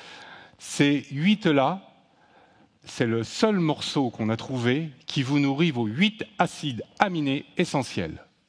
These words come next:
en permanence. Il est conçu de, de, de huit tonalités qui correspondent aux huit acides aminés à l'homme.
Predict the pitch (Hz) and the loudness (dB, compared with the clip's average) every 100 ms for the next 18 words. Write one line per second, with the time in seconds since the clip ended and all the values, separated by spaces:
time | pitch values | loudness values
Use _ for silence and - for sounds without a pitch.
0 | _ _ _ - 135 - 208 175 127 87 | _ _ _ -6 -4 2 2 2 -4 -6
1 | 85 - - _ - - - - 131 170 | -12 -18 -20 _ -20 -20 -20 -2 2 2
2 | 202 175 196 147 120 - _ 135 117 113 | 2 0 0 -2 -2 -6 _ -4 0 0
3 | 135 196 - 151 135 127 - 165 208 - | 0 -2 0 2 2 -2 0 0 0 -6
4 | - 143 190 160 156 - 202 147 123 135 | -12 0 4 4 2 0 0 2 0 2
5 | 214 220 - - 156 - 170 147 135 135 | 2 2 -2 -2 -2 -2 0 2 2 2
6 | 156 - 139 127 101 85 76 | 2 0 -2 0 -2 -4 -8